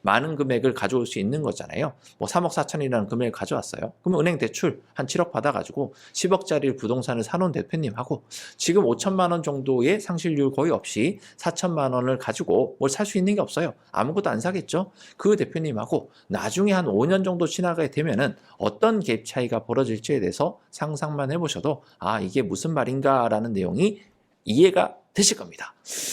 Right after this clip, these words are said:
자, 그러나 지금처럼 부동산 경기가 안 좋은 시기에는 이런 것들에 대해서 많이 빼가는 게 과연 맞을지 아닐지에 대해서, yes or no에 대해서 하나만 선택해라라고 해도 저 같은 경우에는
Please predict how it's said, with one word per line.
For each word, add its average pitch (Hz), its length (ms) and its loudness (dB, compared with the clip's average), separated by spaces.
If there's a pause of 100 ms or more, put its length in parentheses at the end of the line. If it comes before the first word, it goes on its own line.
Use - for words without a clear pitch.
(160)
자, 143 180 4
그러나 214 300 4
지금처럼 202 540 2
부동산 156 420 0
경기가 113 400 -2
안 85 140 -6
좋은 170 260 0
시기에는 156 760 0 (280)
이런 170 280 2
것들에 139 460 2
대해서 - 480 -2
많이 131 320 -4
빼가는 151 400 0
게 151 100 0
과연 143 460 -2 (140)
맞을지 143 840 -2
아닐지에 139 440 -2
대해서, - 260 -18 (160)
yes 113 240 2
or 180 200 8
no에 139 320 6
대해서 104 220 0
하나만 220 340 0
선택해라라고 135 960 -4
해도 156 440 4 (800)
저 143 200 6
같은 165 320 0
경우에는 127 440 2